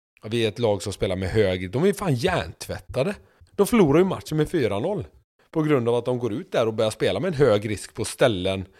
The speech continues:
där du har nästan ingenting att vinna på det heller i, i ditt eget straffområde. Visst, spelar de bort pressen, då har de ju större chans givetvis att göra mål, men det är fortfarande sextio sjuttio meter kvar till det andra målet. Och, och ett, eh, Djurgården som är bra på att försvara sig, så nej.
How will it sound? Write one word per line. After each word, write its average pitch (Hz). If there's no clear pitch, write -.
där 117
du 113
har 104
nästan 123
ingenting 113
att 101
vinna 90
på 87
det 90
heller 107
i, 113
i 113
ditt 104
eget 95
straffområde. 95
Visst, 143
spelar 131
de 123
bort 156
pressen, 131
då 120
har 151
de 143
ju 143
större 117
chans 104
givetvis 98
att -
göra 95
mål, 107
men 98
det 101
är -
fortfarande 135
sextio -
sjuttio 104
meter 92
kvar 92
till 95
det 98
andra 92
målet. 95
Och, 104
och 101
ett, 104
eh, 104
Djurgården 110
som 110
är 107
bra 98
på 95
att 87
försvara 90
sig, 120
så 95
nej. 123